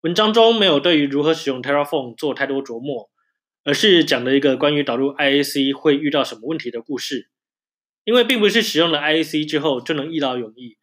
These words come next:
再也不用做事情。如果真的是这样的话，那老板大概很快就会找你喝茶，顺便问你想要什么时候走人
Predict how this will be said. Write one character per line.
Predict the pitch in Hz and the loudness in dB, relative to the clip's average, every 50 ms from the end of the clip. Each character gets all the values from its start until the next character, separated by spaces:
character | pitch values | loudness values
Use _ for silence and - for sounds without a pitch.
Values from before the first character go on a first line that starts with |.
| _ _ _ | _ _ _
再 | - 220 196 | 0 2 2
也 | 139 | 2
不 | 117 - 135 | 2 2 0
用 | 139 143 143 | -2 0 0
做 | - 160 | -2 -2
事 | 147 - 147 | 0 0 -2
情。 | 127 - - 113 110 113 - _ _ _ _ _ _ _ _ _ _ _ _ _ _ _ | -2 -2 -4 -8 -10 -14 -20 _ _ _ _ _ _ _ _ _ _ _ _ _ _ _
如 | - 165 185 | 0 2 4
果 | 185 190 156 139 131 | 6 6 6 6 4
真 | 156 165 | 2 2
的 | 170 160 | 0 0
是 | 151 156 | -2 -2
这 | 147 170 | -2 -2
样 | 165 151 | 0 0
的 | 147 139 | 0 0
话， | 143 170 160 156 151 147 139 139 135 139 | 2 2 4 4 4 2 2 0 0 -2
那 | 151 151 143 | -2 -2 0
老 | 139 131 135 | 0 0 0
板 | 131 123 127 | -2 -4 -4
大 | 139 139 | -4 -4
概 | 147 147 135 | -2 -2 -4
很 | 131 120 | -4 -4
快 | 117 147 139 | -6 -4 -2
就 | 151 147 139 | -2 0 0
会 | 147 | -2
找 | 143 135 131 | -2 -4 -4
你 | 123 117 | -6 -6
喝 | 120 135 | -8 -8
茶， | 135 - 127 117 113 120 127 - _ _ _ _ _ _ | -8 -8 -8 -8 -8 -8 -10 -12 _ _ _ _ _ _
顺 | - - 180 180 | -12 -6 -2 0
便 | 180 185 | 2 2
问 | 190 175 | 2 2
你 | 165 160 | 2 0
想 | 151 156 139 143 | 0 0 0 0
要 | 160 | 0
什 | 156 156 135 | -2 -4 -6
么 | 120 | -4
时 | - 151 | -2 0
候 | 147 165 | 0 0
走 | 156 - 123 117 117 | 0 -2 -6 -6 -6
人 | 113 113 117 120 135 | -6 -8 -8 -10 -12